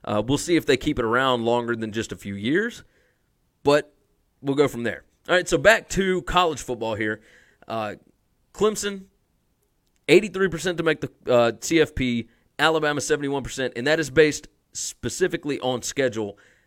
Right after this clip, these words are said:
The reason for that, Alabama, of course, I mentioned they gotta play two top ten teams and then a third in the S E C championship game. That doesn't even include Texas A and M. Uh, Clemson, however,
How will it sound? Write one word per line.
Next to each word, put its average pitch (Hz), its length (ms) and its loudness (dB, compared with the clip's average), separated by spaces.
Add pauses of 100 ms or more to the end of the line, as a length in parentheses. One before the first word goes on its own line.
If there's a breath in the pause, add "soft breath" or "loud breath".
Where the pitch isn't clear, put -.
(120 soft breath)
The 117 80 -2
reason 165 320 -2
for 170 280 0
that, 101 280 -8 (180)
Alabama, 165 460 2
of 151 80 -4
course, 151 400 0 (140)
I 117 100 -4
mentioned 135 380 -4
they 123 80 2
gotta 127 160 0
play 127 200 0
two 143 200 -4
top 131 260 -2
ten 127 160 -8
teams 123 300 -8
and 113 100 -8
then 117 80 -4
a 110 60 -4
third 123 380 2
in 117 200 -8
the 113 320 -6 (220 soft breath)
S 123 200 0
E 117 60 -10
C 113 120 -10
championship 117 460 -4
game. 120 200 -4
That 113 120 -6
doesn't 127 240 -4
even 123 160 -4
include 113 280 -4
Texas 104 300 -6
A 98 40 -8
and 98 140 -8
M. 151 280 -4 (580 soft breath)
Uh, 110 260 -4 (280)
Clemson, 208 480 0
however, 101 540 -4